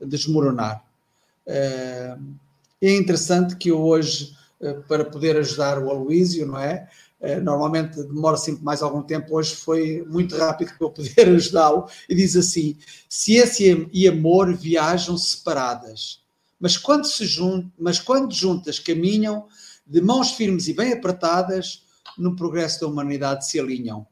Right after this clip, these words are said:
Risa diz que alcançamos sucessos consideráveis, usando a ciência em prol da humanidade. Com a prática do amor, tornam-se memoráveis as conquistas no progresso e da sua maturidade. É evidente que a humanidade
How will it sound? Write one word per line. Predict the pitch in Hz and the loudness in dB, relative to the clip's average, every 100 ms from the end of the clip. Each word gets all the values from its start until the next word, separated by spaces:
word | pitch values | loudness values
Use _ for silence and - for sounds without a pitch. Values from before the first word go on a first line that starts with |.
| _ _ _ _ _ _ _ _ - | _ _ _ _ _ _ _ _ -6
Risa | 165 214 - 202 | 0 2 2 0
diz | 202 185 | 0 -4
que | - | 0
alcançamos | 170 170 175 214 208 | 0 0 -2 -2 -4
sucessos | - - 190 196 - | -6 -4 -2 -2 -4
consideráveis, | - 185 - 190 151 139 131 131 - _ _ _ _ - | -8 -6 -4 -2 0 -2 -4 -10 -12 _ _ _ _ -6
usando | 180 214 190 | 0 0 2
a | 180 | -2
ciência | - 170 185 180 180 | -2 -2 -2 -2 -4
em | |
prol | 170 165 156 | -2 -2 0
da | 165 | -2
humanidade. | 165 170 147 120 117 - _ _ _ _ _ _ _ | -2 -4 -4 -6 -8 -14 _ _ _ _ _ _ _
Com | 139 | -8
a | 135 | -8
prática | 147 147 147 - 147 | -4 -4 -4 -6 -6
do | 147 | -4
amor, | 139 156 165 160 | -2 -2 -2 -2
tornam-se | 170 185 196 190 190 | 0 0 -2 -4 -4
memoráveis | 180 180 151 131 120 117 - - _ _ _ 147 | 0 2 0 -2 -6 -12 -12 -16 _ _ _ -12
as | |
conquistas | - 170 165 175 - 135 | -6 -6 -6 -8 -6 -6
no | 165 | -6
progresso | 170 151 123 110 - - _ - | -6 -6 -6 -8 -10 -14 _ -8
e | 147 | -4
da | 135 | -4
sua | 135 147 123 | -6 -8 -8
maturidade. | 120 117 120 117 107 110 _ _ _ _ _ _ _ | -8 -10 -10 -8 -10 -14 _ _ _ _ _ _ _
É | 254 196 | -4 -2
evidente | 143 135 135 127 - | -4 -8 -8 -10 -12
que | - 139 127 - | -6 -4 -4 -4
a | 143 | -4
humanidade | 135 135 135 135 135 131 | -4 -4 -4 -4 -4 -6